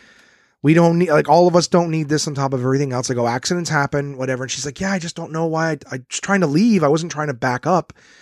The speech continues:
You know? And, uh, she's an older woman, uh, I bel-, I believe Spanish woman. Uh, her husband gets out. He's speaking what I think to be Spanish, um, but he didn't seem to speak any English.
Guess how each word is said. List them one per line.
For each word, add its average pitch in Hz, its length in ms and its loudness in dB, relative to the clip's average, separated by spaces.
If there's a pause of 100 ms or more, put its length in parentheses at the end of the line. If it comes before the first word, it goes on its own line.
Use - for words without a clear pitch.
(560)
You 135 80 -4
know? 143 320 -2 (480)
And, 139 300 -2
uh, 127 360 0 (120)
she's 196 180 -2
an 208 80 2
older 196 200 4
woman, 175 460 -2 (180)
uh, 123 60 -8
I 127 280 -4
bel-, 143 320 0
I 143 120 2
believe 147 400 2
Spanish 135 400 -4
woman. 143 300 -10
Uh, 117 240 -4
her 131 140 2
husband 131 300 -2
gets 127 160 0
out. 135 120 2
He's 143 260 -4
speaking 135 500 0
what 120 160 -2
I 120 100 0
think 117 240 -8
to 123 40 -8
be 117 100 -8
Spanish, 117 500 -8 (560)
um, 110 240 -2
but 104 100 -4
he 147 80 2
didn't 156 140 2
seem 143 140 0
to 120 60 -2
speak 120 220 -2
any 113 180 -4
English. 113 480 -6